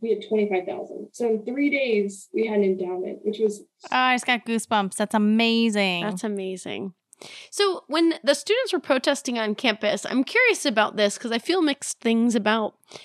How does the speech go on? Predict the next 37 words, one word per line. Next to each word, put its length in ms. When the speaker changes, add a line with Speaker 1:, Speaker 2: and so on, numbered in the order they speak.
Speaker 3:
protecting 840
academic 540
freedom 640
of 320
teachers 520
and 180
professors. 840
And 340
I 60
wanna, 460
you 120
know, 320
I 60
wanna 220
say 260
that 160
just, 300
I 80
don't, 100
I 80
don't 200
have 200
to 140
agree 340
with 140
every 300
voice 380
that's 260
speaking 580
on 160
a 60
college 440
campus 600
to 640
respect 720
and 160
protect 680